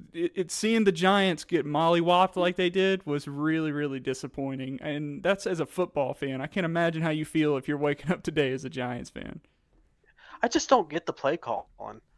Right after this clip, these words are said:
Speaker 2: Y-, the first drive they went out there and they gave Barkley the ball, he ran it, and he ran it down their throats.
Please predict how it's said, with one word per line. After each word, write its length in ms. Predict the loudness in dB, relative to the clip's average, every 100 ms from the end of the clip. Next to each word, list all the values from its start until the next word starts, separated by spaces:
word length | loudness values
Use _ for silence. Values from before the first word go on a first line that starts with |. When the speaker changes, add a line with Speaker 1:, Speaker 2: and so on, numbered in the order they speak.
| _ _
Speaker 2:
Y-, 80 | -14 -2
the 100 | -2
first 420 | 4 4 4 2
drive 280 | 4 6 6
they 100 | 2
went 200 | -2 -2
out 200 | -2 0
there 160 | -2 -2
and 80 |
they 100 | -4
gave 200 | -2 0
Barkley 320 | 2 2 0 -4
the 60 |
ball, 180 | 0 0
he 180 | 0 -6 -10
ran 340 | -4 0 0 -2
it, 140 | -10 _ _ -10
and 120 | -6
he 100 | -4
ran 240 | -2 0
it 100 | 0
down 200 | 0 0
their 120 | -2 -6
throats. 440 | -4 -4 -4